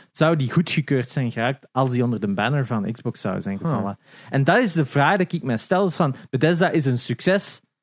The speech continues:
Speaker 1: ge-, jaren op datum. Dat moet op die manier blijven voortbestaan, of je gaat het risico hebben dat die binnen vijf jaar allemaal Halo en Forza games beginnen maken, omdat dat is wat technisch gezien de Xbox fans willen,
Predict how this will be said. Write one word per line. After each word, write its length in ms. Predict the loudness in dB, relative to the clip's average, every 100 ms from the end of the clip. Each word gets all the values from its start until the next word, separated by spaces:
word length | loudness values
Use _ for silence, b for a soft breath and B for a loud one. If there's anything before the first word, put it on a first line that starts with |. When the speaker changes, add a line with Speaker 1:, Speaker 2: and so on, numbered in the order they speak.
| _
Speaker 1:
ge-, 300 | -2 -2 -2 _
jaren 720 | -2 2 4 4 4 0 0
op 160 | -2 2
datum. 400 | 2 2 -2 -4 b b
Dat 140 | -2
moet 240 | 2 2 0
op 160 | -2
die 120 | 0 0
manier 340 | 2 0 0
blijven 540 | -2 -2 2 2 2
voortbestaan, 840 | 0 0 0 -2 -6 -2 -2 -2 -4 b b
of 220 | -4 -2
je 80 | 0
gaat 220 | 0 0
het 100 | 0
risico 360 | 0 0 2
hebben 200 | 2 2
dat 120 | 0 2
die 180 | 0
binnen 280 | 2 0 0 _
vijf 440 | -14 0 2 2 2
jaar 300 | 2 2 0
allemaal 420 | 0 2 2 2
Halo 320 | 2 2 2
en 80 | 0
Forza 380 | 0 -2 0 -2
games 280 | 0 -2 -2
beginnen 280 | -2 0 0
maken, 400 | 0 -2 -4 -8 B B
omdat 380 | 2 2 2
dat 160 | 0 2
is 180 | 0 0
wat 240 | -4 -4 _ _ _ _
technisch 420 | -4 0 0 0
gezien 260 | -2 0 0
de 160 | 0 -2
Xbox 260 | -2 -2
fans 320 | -2 -4 -8 _ _
willen, 600 | -4 0 2 2 0